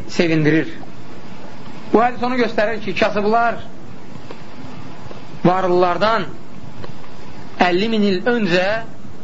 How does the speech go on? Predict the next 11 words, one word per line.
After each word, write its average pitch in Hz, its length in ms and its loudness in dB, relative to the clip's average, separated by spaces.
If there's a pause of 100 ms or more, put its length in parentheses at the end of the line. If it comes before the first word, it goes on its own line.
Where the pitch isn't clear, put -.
(360)
cənnətə 190 480 2
daxil 185 340 2
olacaqlar. 120 500 0 (720)
Başqa 196 360 2
hədis 208 260 -2
bunu 247 160 0
təsdiqləyir. 165 600 0 (800)
Əlli 190 300 4
min 226 140 2
il 220 140 2
öncə 214 420 2